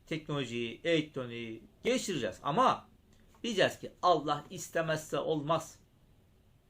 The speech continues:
Bin otuz dördüncü hadis okuyoruz. İbn Ömer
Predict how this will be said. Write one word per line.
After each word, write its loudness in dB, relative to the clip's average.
Bin 4
otuz -2
dördüncü 4
hadis 0
okuyoruz. -12
İbn -6
Ömer 4